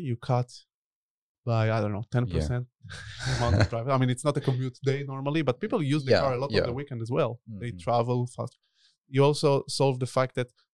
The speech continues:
Speaker 1: people try to run out of the city because it's not nice. You make it nice
Speaker 2: Yeah, exactly.
Speaker 1: inside.
Speaker 2: Yeah.
Speaker 1: You promote local businesses because they can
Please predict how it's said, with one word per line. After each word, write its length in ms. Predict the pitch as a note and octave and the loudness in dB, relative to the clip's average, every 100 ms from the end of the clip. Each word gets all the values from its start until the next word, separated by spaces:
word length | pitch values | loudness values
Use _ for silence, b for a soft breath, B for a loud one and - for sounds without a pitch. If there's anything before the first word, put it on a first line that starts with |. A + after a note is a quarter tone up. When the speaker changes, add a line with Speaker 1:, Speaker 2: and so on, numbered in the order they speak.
| _ | _
Speaker 1:
people 180 | C3+ C3 | -2 0
try 180 | B2+ A#2+ | 4 4
to 120 | B2 | 4
run 220 | A#2 A#2+ | 2 2
out 160 | B2 A#2+ | 0 -2
of 80 | A#2+ | -2
the 80 | B2 | -2
city 360 | B2+ B2+ F#3+ G#3 A#2 | -4 -4 -8 -10 -14
because 460 | - A2 G#2+ G#2+ _ _ | -2 -2 -2 -8 _ _
it's 500 | A#2 _ - - - | -20 _ -20 -10 -8
not 180 | A#2+ A2+ | -4 -4
nice. 400 | A2+ A2+ D#3 - - | 0 0 0 -4 -6
You 120 | A#2+ A2+ A#2 | -4 0 0
make 120 | A#2+ | 0
it 100 | G#2+ | -4
nice 140 | A2+ A2+ | -2 2
Speaker 2:
Yeah, 100 | B2 | 0
exactly. 360 | A#2+ G2+ C#3+ | 2 -2 -2
Speaker 1:
inside. 120 | - - | -4 -8
Speaker 2:
Yeah. 220 | F2+ F2+ F#2 - | -10 -8 -8 -14
Speaker 1:
You 360 | B2 A#2+ A#2+ A#2+ A#2 | 2 4 6 4 2
promote 320 | B2+ B2+ C3+ C3 | 2 4 2 2
local 260 | C3 A#2+ | 0 0
businesses 640 | A2 A2 A#2+ B2+ B2+ B2+ - B2 | 0 -2 0 0 0 -2 -12 -12
because 420 | A#2 A#2 A2 A2+ | -4 0 0 -2
they 100 | - | -6
can 280 | A2+ A2 A2 | -6 -6 -6